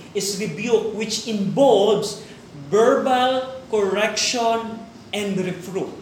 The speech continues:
The word rebuke involves verbal correction and rebuke. Yung chastening, more on teaching and instruction, but here, rebuke, bahagi nito yung verbal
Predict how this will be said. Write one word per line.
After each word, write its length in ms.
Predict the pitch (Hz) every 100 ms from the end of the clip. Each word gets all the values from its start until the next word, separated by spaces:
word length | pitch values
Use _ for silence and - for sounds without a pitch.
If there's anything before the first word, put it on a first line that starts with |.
| - - - - - - - - -
The 80 | 202
word 320 | 247 330 180
rebuke 560 | 208 160 202 226 226 220
involves 800 | 196 208 202 202 175 - - - - - - 196
verbal 480 | 233 226 226 226
correction 560 | 208 190 196 196 202 190
and 160 | 180 160
rebuke. 400 | 151 175 156 - - - - - -
Yung 160 | 208 214
chastening, 640 | - 330 - 277 247 226
more 160 | 226 220
on 240 | 208 202
teaching 320 | 240 - 226
and 80 | 185
instruction, 960 | 190 175 - 196 202 - 156 156 208 - - -
but 240 | 170 214 -
here, 320 | - 277 262 196
rebuke, 720 | 208 151 - 247 226 226 - - - - - -
bahagi 560 | 196 202 269 233 233
nito 240 | 233 226 214
yung 480 | 214 220 214 - - - - 175 147
verbal 720 | - 214 220 226 165 135 -